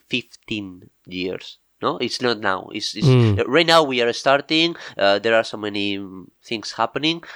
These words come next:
Speaker 1: but, uh, we are gonna, w-, in the future, I, I guess, that's my own opinion, that I guess that we are gonna be very heavy serverless. And serverless and even, even more. We are gonna have a, a, a, a startup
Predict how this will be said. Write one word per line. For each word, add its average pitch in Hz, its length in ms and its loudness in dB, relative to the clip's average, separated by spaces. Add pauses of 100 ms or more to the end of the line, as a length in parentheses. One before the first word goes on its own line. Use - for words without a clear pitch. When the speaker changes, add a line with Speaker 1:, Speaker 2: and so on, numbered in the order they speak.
(100)
Speaker 1:
but, 98 400 2
uh, - 240 -4
we 123 300 2
are 151 60 4
gonna, 120 420 2 (360)
w-, 104 400 -8 (200)
in 127 140 -2
the 123 60 2
future, 151 360 -4
I, 123 280 -2
I 120 140 -2
guess, - 400 -8
that's 101 160 -8
my 110 120 -2
own 101 200 -6
opinion, 120 520 -6
that 95 300 -8
I 95 180 -2
guess 101 280 -2
that 98 220 -2 (240)
we 110 140 2
are 107 80 4
gonna 104 180 -2
be 101 100 -2
very 98 380 -2
heavy 95 640 -4
serverless. 92 640 -4 (120)
And - 220 2 (220)
serverless 220 500 2
and 123 160 -4
even, 113 300 -2 (320)
even 117 260 -4
more. 113 420 0
We 120 260 0
are 160 80 4
gonna 147 180 -2
have - 320 -2
a, 110 100 -8 (180)
a, 110 140 2 (320)
a, - 140 0 (200)
a 107 80 -2
startup - 560 0